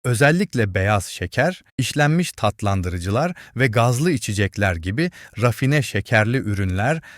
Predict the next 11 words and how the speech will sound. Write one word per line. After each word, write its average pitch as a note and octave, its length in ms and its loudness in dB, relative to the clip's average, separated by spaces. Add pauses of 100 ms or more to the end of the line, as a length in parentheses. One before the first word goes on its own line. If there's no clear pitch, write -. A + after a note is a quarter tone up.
(100)
kanser A#2+ 500 2
riskini G#2+ 580 -4
artırabilir. F2+ 960 -4
Ayrıca C#3+ 640 0 (180)
aşırı G3+ 440 0
şeker D3+ 440 2
tüketimi A#2 680 -4 (180)
obeziteye C3 720 2
de G#2 60 2
yol F#2 220 0
açarak G2+ 540 -4